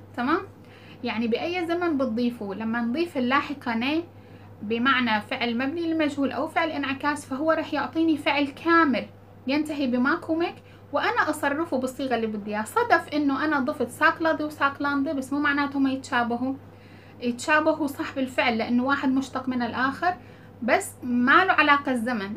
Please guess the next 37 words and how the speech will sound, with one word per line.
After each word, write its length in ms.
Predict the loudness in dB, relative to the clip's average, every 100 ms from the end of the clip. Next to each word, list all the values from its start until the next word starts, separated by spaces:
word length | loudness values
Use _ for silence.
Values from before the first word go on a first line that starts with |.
| -4
الزمن 400 | -2 0 2 2
فقط 360 | 0 0 2
أنا 240 | 2 0 0
أصرفه 420 | 0 -2 -2 -4
بكيفي. 440 | -4 -6 -6 -8 -18 -20 -20 _ _ -2
هون 140 | 2
السؤال 540 | 2 0 -2 2 2 2
الأزلي 680 | -2 0 2 4 0 -2 -10 -10 -2
والأبدي، 680 | 0 0 0 0 0 -2 -10 -18 -12
شو 200 | -6 -4
ال-، 200 | -4 -6
شو 120 | -4
الأفعال 440 | -2 -2 -2 0
اللي 140 | 0 0
تأخذ 400 | -2 -2 -4 -4
حرف 220 | -4 -2
جر؟ 260 | 0 0 -2 -8 -8
آه، 20 |
يعني 360 | -6 -6 -10
شو 120 | -4 -4
الأفعال 260 | -4 -4
اللي 120 | -4
تأخذ 260 | -4 -4 -2
مفعول 360 | -2 -2 -4 -2
به؟ 340 | -2 -2 -4 -8 -20 -20 -20 -20 -4
أو 120 | 0 0
في 180 | 0
سؤال 460 | -2 0 2 2 2
دائما 340 | 0 0 0
يجينا، 640 | 0 0 0 0 -2 -4 0
إيمت 300 | 2 2 0
أضيف 320 | -2 -4 -4
بني 420 | -2 2 2 0
للفعل؟ 440 | 0 -2 -2 -2 -2
إيمت 320 | -2 -2 -2
أضيف 300 | -2 -2 -4 -6 -20 -20 -20 -10
بنى 400 | 2 4 4 0